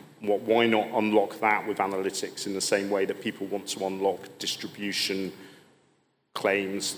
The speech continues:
the back office and so on, all, all of which is fantastic, but we don't believe there's any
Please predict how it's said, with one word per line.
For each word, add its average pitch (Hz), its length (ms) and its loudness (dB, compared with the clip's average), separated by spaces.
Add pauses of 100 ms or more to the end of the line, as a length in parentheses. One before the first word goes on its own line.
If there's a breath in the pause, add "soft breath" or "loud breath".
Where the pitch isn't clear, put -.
the 110 60 -2
back - 320 -4
office - 240 -6
and 95 100 -8
so 98 180 0
on, 92 80 -2
all, 135 300 4
all 131 140 8
of - 100 4
which - 260 2
is - 180 -2
fantastic, - 1040 -2
but 101 100 2
we 110 100 2
don't 113 360 4
believe 104 380 0
there's 101 180 0
any 101 360 0